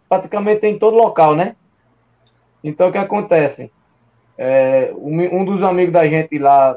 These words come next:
tocou nela, começou a se, a pipocar lá, ficou aqueles vermelhão na pele dele, ele disse, é, "Sabe como acabar com essa coceira aí, com esse vermelhidão? Você vai pegar o próprio leite da ortiga e passar por cima."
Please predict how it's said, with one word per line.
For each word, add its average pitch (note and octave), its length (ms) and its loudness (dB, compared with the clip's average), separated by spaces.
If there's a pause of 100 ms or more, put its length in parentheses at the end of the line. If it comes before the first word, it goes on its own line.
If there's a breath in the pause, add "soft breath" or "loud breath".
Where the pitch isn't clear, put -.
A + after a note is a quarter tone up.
tocou D3+ 320 -4
nela, F3 280 0
começou F3+ 420 -4
a F3+ 40 -4
se, E3+ 140 -8
a F3 140 0
pipocar D#3 640 -2
lá, D3 260 0 (120)
ficou D3+ 280 -10
aqueles D3 260 -10
vermelhão C#3+ 400 -4
na C#3 100 -6
pele C#3 280 -4
dele, C#3+ 300 -2
ele D3 100 -8
disse, D3 400 -8 (600)
é, B2 500 0
"Sabe F#3+ 320 0
como E3+ 320 2
acabar D#3 400 2
com E3 80 -2
essa D#3+ 160 -4
coceira D3 380 0
aí, D3+ 100 2
com D#3 80 -8
esse D3 160 -6
vermelhidão? C#3 760 -4 (720)
Você D3+ 200 -6
vai D#3 120 2
pegar D#3 260 2
o D#3+ 120 0
próprio A3 300 0
leite G3 180 -2
da F3+ 100 2
ortiga F#3 680 0 (1080)
e D#3 80 -4
passar E3 380 0
por - 140 -10
cima." C#3 400 -8